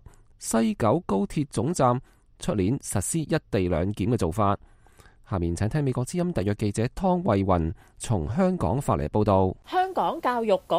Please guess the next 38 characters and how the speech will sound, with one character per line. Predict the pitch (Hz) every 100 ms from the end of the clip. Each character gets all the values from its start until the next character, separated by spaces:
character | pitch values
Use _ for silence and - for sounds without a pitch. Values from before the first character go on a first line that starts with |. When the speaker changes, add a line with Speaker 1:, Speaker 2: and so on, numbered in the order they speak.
| 277 -
Speaker 2:
今 | 302 311
年 | 240 175 269 -
五 | 170 170
月 | 208 180
底 | - 151 208
公 | 285 277 277
布 | 208 196 196 - -
經 | 285 277 285 -
更 | 269 277
新 | 285 - 269 262
嘅 | 247 208 202 - -
中 | - 302 302
學 | 285 220 185 -
教 | 208 208
育 | 202
課 | 180 - 196 196
程 | 240 147
指 | 147 170
引， | 226 220 160 196 - -
其 | - 160
中 | 160 302 302 302 - -
更 | 277 277
新 | 285 277 269 262
嘅 | 202
重 | 190 170 180
點 | 165 226
之 | 269
一 | 269
係 | 269 269 - - - - 226 190
喺 | 208 185 180 285
初 | - 311 302
中 | 302 294
階 | 294 285
段 | 302 202 180 180 - -
撥 | 220 226
出 | - 339 330
一 | 247 311 -
共 | 214 196